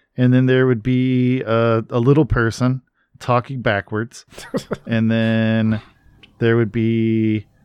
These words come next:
Speaker 1: uh, a character would turn into a different character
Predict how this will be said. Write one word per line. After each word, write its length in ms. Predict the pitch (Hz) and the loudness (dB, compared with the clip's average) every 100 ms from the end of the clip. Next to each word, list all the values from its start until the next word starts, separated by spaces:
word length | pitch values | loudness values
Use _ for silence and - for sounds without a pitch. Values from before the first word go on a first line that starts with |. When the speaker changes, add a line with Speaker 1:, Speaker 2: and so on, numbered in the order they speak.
| _ - - _ _ _ - | _ -20 -20 _ _ _ -8
Speaker 1:
uh, 300 | 113 110 110 | -6 -4 -6
a 80 | 120 | -8
character 640 | - 143 139 143 - 156 | -6 0 0 -2 -4 -4
would 220 | 139 120 | -4 -6
turn 240 | - 143 131 | -4 -2 0
into 260 | 120 - | -2 -4
a 40 | 117 | -4
different 500 | 92 120 117 139 147 | -2 -4 -2 -4 -6
character 640 | - 151 160 - 170 170 | -4 -4 -4 -4 -6 -6